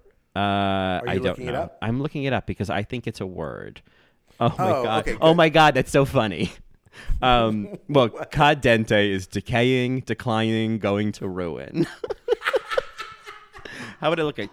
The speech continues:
Speaker 1: can, oh, so it must have been caliente, and I just heard, I had white ears on, so I didn't know what that
Speaker 2: Cadente. Yeah, I
Speaker 1: Oh,
Speaker 2: mean,
Speaker 1: oh, no,
Speaker 2: Candy
Speaker 1: no, no,
Speaker 2: Ho
Speaker 1: no, no.
Speaker 2: is
Speaker 1: I, I'm right. I'm right. I'm sorry. Uh, last minute. Get out of this way, ad.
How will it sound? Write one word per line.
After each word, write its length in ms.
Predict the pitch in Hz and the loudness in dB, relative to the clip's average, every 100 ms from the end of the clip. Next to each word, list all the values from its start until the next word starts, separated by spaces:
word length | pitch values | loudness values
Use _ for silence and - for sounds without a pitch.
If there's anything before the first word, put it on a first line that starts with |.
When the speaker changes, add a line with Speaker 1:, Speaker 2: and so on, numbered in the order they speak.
| _ - | _ -16
Speaker 1:
can, 200 | 107 - | -14 -8
oh, 80 | 131 | -8
so 200 | - 127 | -4 -2
it 120 | 151 | 0
must 240 | 165 175 - | 2 0 -2
have 40 | |
been 140 | 185 | -4
caliente, 560 | 156 139 120 104 104 98 | 0 2 2 0 -2 -4
and 100 | 90 | -2
I 120 | 90 | -6
just 180 | 90 - | -8 -14
heard, 440 | - 90 87 78 - _ _ _ - | -10 -8 -8 -10 -16 _ _ _ -4
I 100 | 107 | -2
had 160 | 104 | -2
white 240 | 82 85 - | -4 -6 -6
ears 340 | 82 76 - | -8 -10 -10
on, 340 | 67 71 80 85 | -12 -12 -14 -14
so 160 | - | -12
I 60 | 80 | -12
didn't 180 | 78 - | -12 -14
know 120 | 67 | -14
what 80 | 76 | -10
that 160 | - - | -10 -8
Speaker 2:
Cadente. 480 | 127 123 120 113 131 | -10 -8 -10 -8 -2
Yeah, 220 | 160 147 | 0 6
I 20 | |
Speaker 1:
Oh, 80 | 185 | 8
Speaker 2:
mean, 100 | 269 | 8
Speaker 1:
oh, 60 | 311 | 8
no, 60 | |
Speaker 2:
Candy 160 | 392 415 | 8 8
Speaker 1:
no, 60 | 427 | 8
no, 80 | |
Speaker 2:
Ho 80 | 415 | 8
Speaker 1:
no, 80 | 349 | 6
no. 180 | - - | 2 -2
Speaker 2:
is 100 | - | -8
Speaker 1:
I, 100 | 226 - | -8 -4
I'm 160 | 254 | 0
right. 240 | 277 285 208 | 0 0 -2
I'm 160 | 208 214 | -4 0
right. 220 | 202 156 | -2 -2
I'm 120 | 143 | -6
sorry. 520 | 151 170 151 120 87 - - | -6 -4 -2 -4 -8 -14 -16
Uh, 160 | 107 | -10
last 320 | 147 143 147 160 | -6 -4 -4 -8
minute. 300 | 120 90 _ | -8 -10 _
Get 100 | 147 | -6
out 20 | 123 | -6
of 40 | |
this 80 | - | -4
way, 120 | 101 | -8
ad. 260 | 87 90 87 | -4 -6 -6